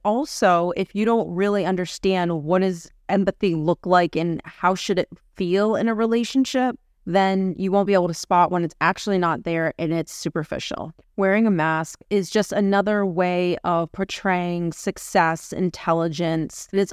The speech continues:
all about people looking at me in a certain way and me feeling powerful that then I can look down on everyone else. They really do strive, a lot of them really do strive at being an exceptional person, at being a leader,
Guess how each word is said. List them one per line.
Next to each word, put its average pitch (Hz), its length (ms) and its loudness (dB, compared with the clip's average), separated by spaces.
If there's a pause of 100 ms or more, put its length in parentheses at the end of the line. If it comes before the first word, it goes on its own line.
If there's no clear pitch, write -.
all 196 280 4
about 175 500 2
people 190 580 0
looking 180 300 -2
at 160 180 -2
me 175 180 0
in 170 80 0
a 170 60 -2
certain 160 420 -4
way 160 560 0
and 175 320 -2
me 190 160 2
feeling 190 380 0
powerful 190 720 -2
that 208 220 0
then 170 420 0
I 165 160 0
can 175 180 -2
look 165 160 -2
down 156 220 0
on 151 140 -2
everyone 117 300 -6
else. - 200 -16 (360)
They 185 120 2
really 214 300 4
do 202 260 -2
strive, 170 840 0
a - 100 -6
lot 226 260 4
of 233 80 4
them 160 240 0
really 180 220 -2
do 202 160 -2
strive 196 560 2
at 160 260 -4
being 196 440 2
an 185 120 -2
exceptional 170 680 -2
person, - 680 -8 (360)
at 160 260 -4
being 196 500 2
a 190 60 2
leader, 170 580 -2